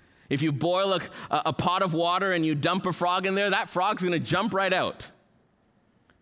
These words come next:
But you put the frog in the water first, and then you slowly increase the heat, little by little, little by little.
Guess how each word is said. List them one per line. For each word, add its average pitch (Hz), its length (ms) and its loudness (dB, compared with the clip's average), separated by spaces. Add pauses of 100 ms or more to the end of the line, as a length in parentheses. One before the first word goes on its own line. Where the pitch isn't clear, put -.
But 143 80 -2
you 139 100 -2
put 220 240 -6
the 147 80 -2
frog 156 540 -2
in 175 240 0
the 151 260 0 (300)
water 143 360 0
first, 147 380 -2
and 135 140 -2
then 139 120 0
you 139 120 0
slowly 139 640 -2
increase 139 340 -4
the 139 100 -4
heat, 131 380 -4 (560)
little 127 260 0
by 139 140 0
little, 139 320 0
little 131 160 0
by 139 160 0
little. 180 340 0